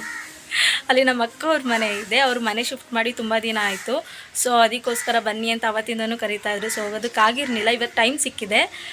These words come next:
So ಅದಕ್ಕೆ ಹೋಗ್ತಾ ಇದೀವಿ. ಹ್ಮ್, ಬನ್ನಿ, ಬನ್ನಿ, ನಿಮ್ಮನ್ನು ಕರ್ಕೊಂಡು ಹೋಗ್ತೀನಿ. ಇವಾಗ ನಮ್ಮ ಅಣ್ಣನ ಹತ್ರ, ಆ, ಸಬರ್ ಬಸ್ ಸ್ಟ್ಯಾಂಡ್‌ಗೆ ಡ್ರಾಪ್ ಮಾಡಿಸ್ಕೊಂಡು ಹೋಗ್ಬೇಕು. ಮಳೆನೇ ಸ್ಟಾರ್ಟ್ ಆಗೋಯ್ತು, ಫುಲ್ ಮಳೆ ಬರ್ತೈತೆ.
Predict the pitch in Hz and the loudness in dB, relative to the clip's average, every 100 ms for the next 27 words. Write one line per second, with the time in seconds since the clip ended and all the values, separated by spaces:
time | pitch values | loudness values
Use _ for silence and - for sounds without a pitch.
0 | - - 262 226 214 196 - 220 220 226 | -14 -4 0 0 0 -4 -8 -8 -6 -6
1 | 214 - 214 202 196 214 269 - - - | -8 -2 -2 0 -2 -2 -2 -6 -20 -12
2 | 240 214 202 190 240 233 208 190 190 214 | -10 -8 -8 -2 0 -2 -4 -6 -6 -4
3 | 220 226 208 202 226 220 214 - 254 247 | -2 -2 -6 -6 -4 -4 -2 0 0 2
4 | 226 220 233 240 214 220 240 240 233 240 | 0 0 -2 0 -2 -2 -2 -2 -2 -2
5 | 262 339 233 214 214 240 226 220 226 - | -2 0 0 0 0 -2 -2 -2 -4 -4
6 | 233 226 220 220 214 226 208 208 - 208 | -4 -4 -4 -4 -4 -8 -6 -6 -4 -6
7 | 208 285 262 190 - 208 - 294 381 - | -4 -2 -4 -6 -8 -8 -6 -6 -6 -14
8 | - - 220 214 233 269 240 226 208 208 | -16 -6 0 2 2 0 -2 -2 -4 -6
9 | - - 226 214 190 220 226 220 190 175 | -10 -10 -6 -6 -2 -2 -4 -8 -10 -8
10 | 208 | -10